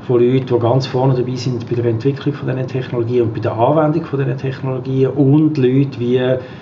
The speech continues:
Juristen oder Ethiker, die eher in der Lage sind, so ein bisschen die, die grosse Perspektive aus einer normativen Sicht einzunehmen und sich mit der Frage auseinanderzusetzen, oder eben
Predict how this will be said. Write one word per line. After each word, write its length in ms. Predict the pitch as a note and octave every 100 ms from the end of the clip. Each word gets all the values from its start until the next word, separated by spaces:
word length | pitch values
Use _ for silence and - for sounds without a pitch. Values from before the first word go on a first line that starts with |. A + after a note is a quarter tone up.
| - -
Juristen 520 | A2+ C3 C3+ - C3+
oder 200 | A#2+ A2+
Ethiker, 640 | G#2+ A#2+ B2 - - B2+ B2 - - - - - A2
die 500 | G#2+ G#2 G#2 G#2 B2+
eher 80 | C3+
in 60 |
der 260 | C#3+ C3 B2
Lage 300 | A2 A#2 B2+
sind, 220 | B2 A2+
so 140 | B2 A2
ein 40 |
bisschen 260 | A#2 A#2 A2+ C3
die, 240 | A#2 B2+
die 40 |
grosse 420 | G#2+ A2 C3 C3 A#2
Perspektive 880 | A#2 A2 - - - C3+ C3 A#2+
aus 220 | A2 A2
einer 80 | G#2
normativen 680 | G#2 G#2+ C3+ D3+ D3 C#3+ C3+
Sicht 340 | A#2+ B2+ A#2+ A#2+
einzunehmen 560 | B2 - A#2+ A2+ A2 A2 - - - - A2+
und 120 | A2
sich 140 | A2+
mit 160 | A2+ -
der 80 | G#2+
Frage 220 | G#2+ A2
auseinanderzusetzen, 720 | G#2+ G#2 G#2+ - G#2+ - A2
oder 140 | A2 G#2+ -
eben 200 | A2+